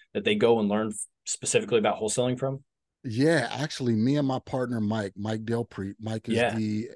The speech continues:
Speaker 2: executive director of Asriel, which is the largest real estate investors association here in the country. Me and him, we have
Speaker 1: Mm.
Speaker 2: what's called the Deal Finders Club.
Speaker 1: Okay.
Speaker 2: Um, so we have our waiting list that's up. They can go to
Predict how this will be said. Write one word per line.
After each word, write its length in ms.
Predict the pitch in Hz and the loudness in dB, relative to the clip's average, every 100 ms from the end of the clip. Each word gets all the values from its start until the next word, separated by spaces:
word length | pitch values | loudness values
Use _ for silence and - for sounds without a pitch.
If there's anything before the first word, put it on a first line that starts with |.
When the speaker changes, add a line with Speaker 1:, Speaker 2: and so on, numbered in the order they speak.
| - | -12
Speaker 2:
executive 540 | 104 95 120 123 107 | -8 -4 -2 -2 -4
director 560 | 117 110 110 107 113 110 | -2 0 -2 -6 -8 -6
of 340 | 107 101 98 - | -4 -4 -6 -8
Asriel, 560 | 113 110 95 113 104 | -8 -8 -8 -6 -6
which 180 | 98 95 | -8 -12
is 140 | 95 85 | -12 -12
the 100 | 92 | -10
largest 720 | 98 107 107 101 107 98 - _ - - | -6 -4 -2 -4 -8 -8 -14 _ -20 -6
real 160 | 117 113 | -2 -2
estate 300 | - 110 104 | -2 -2 -2
investors 480 | 98 107 - 107 | -4 -8 -8 -10
association 1000 | 101 - 104 101 113 104 104 - 110 104 - - _ _ - | -12 -10 -10 -8 -8 -8 -8 -8 -8 -10 -14 -20 _ _ -4
here 220 | 123 117 | 0 0
in 60 | |
the 80 | 107 | -2
country. 420 | - 120 120 135 | -2 -4 -4 -4
Me 220 | 110 107 113 | -2 -2 -2
and 140 | 104 | -2
him, 280 | 113 117 104 | -4 -4 -4
we 140 | 113 | -4
have 340 | 107 107 104 101 | 0 2 2 -2
Speaker 1:
Mm. 40 | - - _ - | -8 -20 _ -6
Speaker 2:
what's 180 | 113 - | -6 -4
called 320 | 123 110 - | -2 -2 -2
the 80 | 95 | -8
Deal 400 | 87 117 117 110 | -4 0 2 0
Finders 480 | 110 101 92 87 | -2 -4 -4 -8
Club. 460 | - 98 90 80 71 _ _ - | -10 -8 -8 -10 -16 _ _ -2
Speaker 1:
Okay. 260 | 107 - 110 | 0 2 2
Speaker 2:
Um, 220 | 104 95 | 0 -2
so 560 | - 113 107 104 101 110 | -2 0 2 0 -4 -4
we 140 | 120 | 0
have 200 | 123 120 | 0 2
our 100 | 120 | 0
waiting 360 | 113 123 127 127 | 2 0 0 0
list 320 | 123 131 - | -2 -4 -6
that's 240 | 113 104 - | -10 -10 -8
up. 180 | 120 - | -8 -8
They 120 | 113 | -10
can 160 | - 107 | -8 -6
go 180 | 110 107 | -6 -6
to 320 | - 104 101 | -4 -4 -4